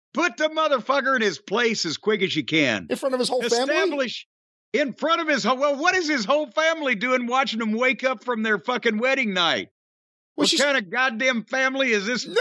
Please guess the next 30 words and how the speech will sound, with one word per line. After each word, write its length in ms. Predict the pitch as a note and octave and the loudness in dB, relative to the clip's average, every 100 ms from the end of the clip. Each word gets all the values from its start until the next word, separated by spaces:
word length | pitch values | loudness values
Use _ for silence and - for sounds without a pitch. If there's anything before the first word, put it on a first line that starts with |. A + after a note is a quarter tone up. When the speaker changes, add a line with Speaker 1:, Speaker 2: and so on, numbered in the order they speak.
| C5 | 2
Speaker 1:
Family 200 | F4 C4 | 0 0
Speaker 2:
these 160 | B3+ C4 | 2 2
are 40 | |
the 100 | C4+ | 0
Speaker 1:
from 80 | A#3 | -2
fucking 320 | - B3 B3 | -2 -2 0
Alabama, 720 | A3 A#3 A#3+ F#3 G#3+ B3+ D#4+ E4 | 2 2 0 0 0 2 2 0
or 120 | A3+ | 0
Speaker 2:
these 180 | D#4 C4+ | 0 0
Speaker 1:
what's 20 | |
Speaker 2:
are 40 | D4+ | 0
the 180 | C4 | 0
Speaker 1:
going 40 | C#4 | 0
on 260 | D4 C#4 | 0 0
Speaker 2:
well, 120 | G#3+ G#3+ | 0 0
Speaker 1:
here? 60 | |
Speaker 2:
maybe, 300 | A#3+ E4 G#3 | 2 0 0
but 160 | E3 G3 | 0 0
these 200 | C#4+ C4+ | 0 0
are 40 | |
the 120 | D4 C#4+ | 0 0
vows. 520 | A3+ D4 E4+ B3 D3+ | 0 2 2 2 2
These 200 | A3+ G3+ | 0 0
are 40 | |
the 60 | A#3 | 0
vows 460 | F#3+ A3 B3+ A#3+ | 0 2 2 0
in 100 | G#3 | -2
front 300 | G3 B3 D#4 | -2 -2 0
of 100 | C#4+ | 2
everyone, 540 | G3+ D3+ C#3 A#2+ F#2 | 0 0 -4 -6 -10